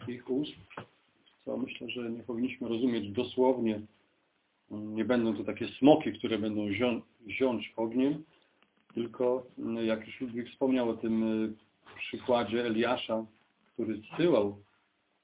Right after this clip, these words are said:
czy też na jego słowo Bóg zsyłał ogień i pochłonął ten dwa oddziały tych pięćdziesięciu,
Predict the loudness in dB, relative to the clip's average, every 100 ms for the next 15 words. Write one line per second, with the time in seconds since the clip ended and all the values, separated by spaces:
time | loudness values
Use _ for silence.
0 | _ -14 -10 -6 -4 -2 0 4 4 4
1 | 0 -4 -16 -18 -18 _ -6 -4 -4 -2
2 | 2 2 4 4 6 4 0 -6 -8 -4
3 | 2 4 4 2 -2 -4 -6 -6 4 4
4 | 4 2 6 6 6 -2 -8 -4 -2 0
5 | 0 -2 -2 -2 -4